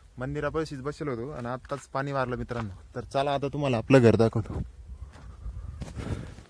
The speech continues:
तर हे बघा मित्रांनो, पूर्ण झालेलं आहे आणि आता उन्हानं थोडं व्यवस्थित दिसत नसेल.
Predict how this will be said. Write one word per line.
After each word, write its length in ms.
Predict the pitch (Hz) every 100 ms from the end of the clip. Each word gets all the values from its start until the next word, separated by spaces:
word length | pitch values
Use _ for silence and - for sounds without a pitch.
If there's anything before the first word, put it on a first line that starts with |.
| - - - - - - - - - - - - - - - - - - - - - - - - - - - _ _ - - 131
तर 100 | 127
हे 160 | 123
बघा 220 | 139 147
मित्रांनो, 500 | 143 143 151 151 139 151 120 -
पूर्ण 260 | 135 147 156
झालेलं 300 | 139 127 131
आहे 400 | 127 143 135 120
आणि 120 | 131
आता 220 | 131 127
उन्हानं 260 | 139 160 147
थोडं 240 | 120 117 127
व्यवस्थित 480 | 143 147 - - 117
दिसत 320 | 131 139 123
नसेल. 300 | 139 -